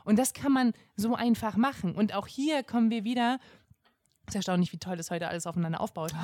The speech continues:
<laughs> Aber dieses, ne, man, man investiert vorher und überlegt sich, wie kann ich denn meine Arbeit vor Ort einfacher machen? Wie kann ich denn,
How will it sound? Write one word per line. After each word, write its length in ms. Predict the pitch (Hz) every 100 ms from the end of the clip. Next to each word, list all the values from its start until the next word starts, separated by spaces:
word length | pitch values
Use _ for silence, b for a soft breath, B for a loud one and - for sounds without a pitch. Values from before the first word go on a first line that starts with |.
| 202 - -
<laughs> 420 | 240 240 285 -
Aber 320 | 214 226 226 220 B B _
dieses, 320 | 233 220 220
ne, 160 | 240 277
man, 320 | 240 226 220
man 200 | 214 220
investiert 600 | 214 240 233 240 - 247 -
vorher 400 | 240 254 269 247
und 80 |
überlegt 400 | 226 220 214 226
sich, 220 | 254 - -
wie 200 | 185 233
kann 240 | - 247
ich 180 | 240 -
denn 320 | 233 220 220 b b b -
meine 320 | 208 214 -
Arbeit 300 | 226 240 -
vor 180 | - 185
Ort 240 | 214 214 -
einfacher 420 | 269 - 226 185
machen? 380 | 165 156 160 165
Wie 140 | 233
kann 280 | - 247 254
ich 200 | 247 -
denn, 340 | 214 226 247